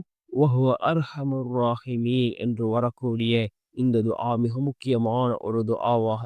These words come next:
இருந்து கொண்டிருக்கின்றது. சூரா யூசுஃபினுடைய அறுபத்தி நான்காவது அத்தியாயம். இதனை நாம் இன்று மஹ்ரிபிலிருந்து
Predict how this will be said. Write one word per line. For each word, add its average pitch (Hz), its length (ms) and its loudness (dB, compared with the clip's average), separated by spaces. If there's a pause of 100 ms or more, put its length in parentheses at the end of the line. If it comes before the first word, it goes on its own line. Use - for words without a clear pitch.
இருந்து 113 300 0
கொண்டிருக்கின்றது. 110 840 0 (360)
சூரா 131 400 2
யூசுஃபினுடைய 143 960 0 (420)
அறுபத்தி 147 600 0
நான்காவது 123 920 0
அத்தியாயம். 113 760 -2 (240)
இதனை 120 380 2
நாம் 113 240 0 (220)
இன்று 139 460 0
மஹ்ரிபிலிருந்து 139 960 0